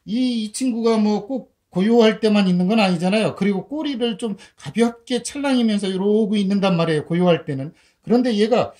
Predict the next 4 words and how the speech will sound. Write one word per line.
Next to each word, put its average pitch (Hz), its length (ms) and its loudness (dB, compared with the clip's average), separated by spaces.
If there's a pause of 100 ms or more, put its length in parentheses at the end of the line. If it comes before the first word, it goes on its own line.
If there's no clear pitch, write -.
(140)
공포를 240 580 0
느끼거나 180 800 -2 (100)
두렵거나 202 920 -2 (520)
또는, 214 340 -2